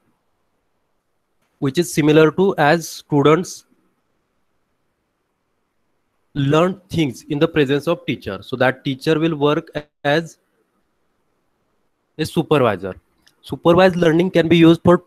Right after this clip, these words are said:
two types of problems. Supervised learning, now just focus on this paragraph. Supervised learning needs supervision to train the model, and that supervision is being,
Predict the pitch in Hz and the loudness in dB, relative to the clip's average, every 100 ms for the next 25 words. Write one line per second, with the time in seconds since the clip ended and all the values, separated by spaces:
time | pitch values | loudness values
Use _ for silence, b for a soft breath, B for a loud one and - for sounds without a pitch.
0 | - 185 - 143 - 139 - 98 92 90 | -2 0 2 0 -2 -6 -4 -6 -8 -16
1 | _ _ _ _ _ _ _ _ _ _ | _ _ _ _ _ _ _ _ _ _
2 | _ _ _ _ _ _ 127 147 160 170 | _ _ _ _ _ _ -2 4 4 4
3 | 170 160 170 196 190 _ _ _ 165 135 | 4 4 2 0 -6 _ _ _ -6 0
4 | 147 160 156 143 165 - 151 165 170 165 | 2 0 -2 0 0 0 0 4 2 4
5 | 156 - 123 110 107 - 127 151 165 170 | 2 4 2 2 0 0 2 6 6 4
6 | 165 156 160 175 165 160 170 - 151 131 | 4 2 2 0 2 4 2 0 -6 0
7 | 160 156 156 165 196 - - 156 160 147 | 0 2 0 0 -2 -4 2 2 4 0
8 | 127 101 104 - _ 120 123 135 - 143 | 0 -4 -8 -16 _ -4 -2 -2 -4 -4
9 | 160 160 160 175 170 156 143 151 170 | 0 0 0 -2 -4 -6 -2 -2 -2